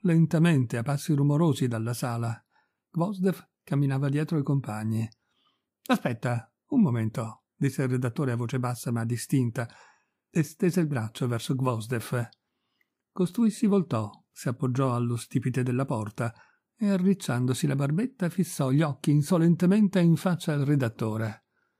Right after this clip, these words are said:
«Ecco quello che ti voglio domandare», incominciò il redattore. Voleva essere calmo, ma non ci riusciva. Gli si alterava la voce, dalla parola passava al grido. «Hai confessato che nel fare quello scandalo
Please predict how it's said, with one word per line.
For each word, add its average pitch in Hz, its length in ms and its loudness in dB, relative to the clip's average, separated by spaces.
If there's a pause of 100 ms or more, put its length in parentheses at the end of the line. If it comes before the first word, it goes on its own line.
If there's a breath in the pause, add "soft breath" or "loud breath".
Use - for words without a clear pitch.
(540)
«Ecco 113 680 -4
quello 139 280 0
che 139 120 -2
ti 139 100 0
voglio 131 240 0
domandare», 113 800 -4
incominciò 127 540 -2
il 120 60 -2
redattore. 117 720 -2 (840)
Voleva 165 300 0
essere 196 360 0
calmo, 135 400 2
ma 185 200 2
non 233 260 4
ci 220 140 0
riusciva. 127 680 2 (440)
Gli - 100 -2
si - 120 -4
alterava 127 360 -2
la 120 100 -2
voce, 110 640 -4
dalla 131 320 -4
parola 202 320 -2
passava 139 420 0
al 135 120 0
grido. 113 480 -2 (1040)
«Hai 190 200 0
confessato 143 1120 0 (340)
che - 160 -2
nel 147 160 0
fare 165 500 2
quello 165 380 2
scandalo 208 920 4